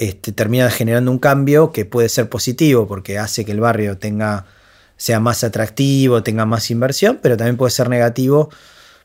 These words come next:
porque si vos alquilabas en ese barrio y de golpe los precios se van por las nubes, te ten-, te tenés que ir. Y los propios artistas que no pueden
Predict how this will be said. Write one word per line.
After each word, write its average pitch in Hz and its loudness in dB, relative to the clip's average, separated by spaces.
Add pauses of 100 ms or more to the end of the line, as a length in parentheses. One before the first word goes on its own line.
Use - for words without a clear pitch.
(160)
porque 98 -6
si 110 -2
vos 120 0
alquilabas 117 2
en 117 0
ese 120 -2
barrio 127 2
y 117 0
de 104 -4
golpe 113 -2
los 107 -4
precios 113 -4
se 110 -6
van 110 -4
por 117 -2
las 110 -2
nubes, 139 0
te 101 -8
ten-, 98 -10
te 107 -12
tenés 104 -6
que 117 0
ir. 117 0 (220)
Y 110 -6
los 101 -2
propios 131 2
artistas 123 -4
que - -10
no 110 -4
pueden 120 -2